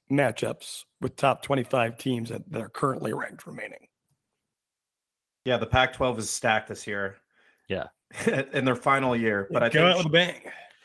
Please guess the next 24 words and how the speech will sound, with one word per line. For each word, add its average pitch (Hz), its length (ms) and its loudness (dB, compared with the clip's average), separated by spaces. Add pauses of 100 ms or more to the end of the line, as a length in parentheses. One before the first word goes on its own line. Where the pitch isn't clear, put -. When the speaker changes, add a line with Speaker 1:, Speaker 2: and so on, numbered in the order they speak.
(200)
Speaker 2:
I 127 80 0
think 170 180 -2
Shedeur 143 440 4
Sanders 123 600 0
is 104 220 -8
legit, 110 560 0 (240)
and 107 340 -2
Travis 117 340 0
Hunter 107 340 -2
is 101 120 -6
obviously 104 480 -4
awesome. 101 640 -2 (560)
But 120 160 -2
this 127 160 0
feels 131 280 0
like 123 180 2
a 123 40 0
team 120 460 0
that 104 260 -2 (480)
is 127 420 0
better 131 600 2
than 117 320 2
people 117 420 -6
expected. 147 1000 -4